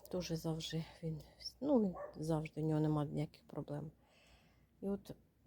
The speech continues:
м, що цим відео? Ну, у мене, в принципі, більше полярний медвідь. Дуже погано тримає теж шапки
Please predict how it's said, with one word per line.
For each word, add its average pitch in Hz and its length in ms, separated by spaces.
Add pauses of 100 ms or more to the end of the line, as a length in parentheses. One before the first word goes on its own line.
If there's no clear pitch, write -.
(200)
м, 190 220
що - 140
цим 226 220
відео? 175 280
Ну, 233 80
у 240 40
мене, 214 220
в - 100
принципі, 175 500
більше 165 340 (1700)
полярний 185 420
медвідь. 185 540 (480)
Дуже 180 320
погано 180 400
тримає 175 580
теж 175 280
шапки - 420